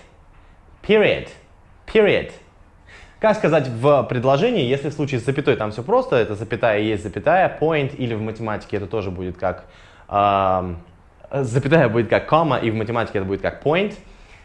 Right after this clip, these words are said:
А, в случае с предложением, когда мы пишем какое-то предложение, какие-то выражения, то мы говорим точка, мы говорим, предложение заканчивается, мы можем сказать full stop, как полная остановка, full stop. Либо мы скажем period, period,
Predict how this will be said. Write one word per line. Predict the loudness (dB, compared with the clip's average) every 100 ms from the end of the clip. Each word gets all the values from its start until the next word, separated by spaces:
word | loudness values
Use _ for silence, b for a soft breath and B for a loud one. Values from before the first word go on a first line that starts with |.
| b b 0
А, | 2 2 0
в |
случае | 0 0 2 2 2
с | 0 0 2 4 2 0
предложением, | 0 2 2 2 0 -2 -4 -6 -6
когда | -2 0
мы | 0 -2
пишем | -4 -6 -6
какое-то | -6 -4 -4 -4
предложение, | -2 0 0 -2
какие-то | -4 -4 0
выражения, | 0 0 -2 -2 -4
то | -4 -2 0
мы | -2 -4
говорим | 0 0 0
точка, | 2 2 2 0 -2 0 -2
мы | -6 -2
говорим, | 0 0 -2
предложение | -4 0 2 2 2
заканчивается, | 2 2 0 -2 -4 -6 -4 -4
мы |
можем | -4 -4 -4
сказать | -2 -2 -2
full | -4
stop, | -2 2 2 0
как | -4 -2
полная | 0 0 -2
остановка, | -6 -6 -6 -6 -6 -4 -6 -4
full | -4
stop. | -2 0 0 0 -6 B B B
Либо | -2 0
мы | -2 -2
скажем | 0 0 -2 -8 -16 -18 -6
period, | -2 2 0 -2 -12 -20 -20 -20 -14 -4
period, | 0 0 -2